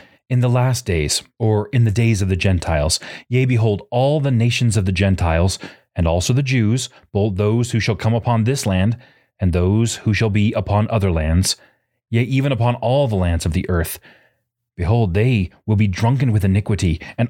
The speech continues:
all manner of abominations. And when that day shall come, they shall be visited of the Lord of hosts, with thunder,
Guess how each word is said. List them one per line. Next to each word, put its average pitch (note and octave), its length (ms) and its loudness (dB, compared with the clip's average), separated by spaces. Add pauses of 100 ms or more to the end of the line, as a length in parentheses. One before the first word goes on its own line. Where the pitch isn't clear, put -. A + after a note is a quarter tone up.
all D3+ 240 0
manner B2 400 0
of F#2+ 80 0
abominations. F#2 840 0 (1160)
And G2+ 140 0
when A2+ 140 4
that D3 180 0
day C#3 180 2
shall A#2 180 0
come, F#2 400 2 (360)
they B2 240 2
shall A#2 240 0
be G#2+ 180 2
visited B2 560 0
of G#2 140 0
the A2+ 80 0
Lord G2 320 2
of F#2 80 -4
hosts, - 540 -4 (420)
with - 160 -2
thunder, F#2+ 480 0